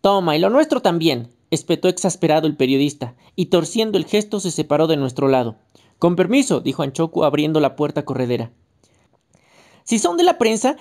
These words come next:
ya pueden irse por donde han venido", contestó una voz chillona de mujer desde el fondo de la vivienda.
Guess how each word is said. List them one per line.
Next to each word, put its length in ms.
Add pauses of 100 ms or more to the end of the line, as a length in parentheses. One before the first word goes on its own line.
(120)
ya 240
pueden 360
irse 260
por 180
donde 200
han 120
venido", 440 (200)
contestó 360
una 140
voz 160
chillona 400
de 80
mujer 340
desde 200
el 80
fondo 260
de 100
la 120
vivienda. 480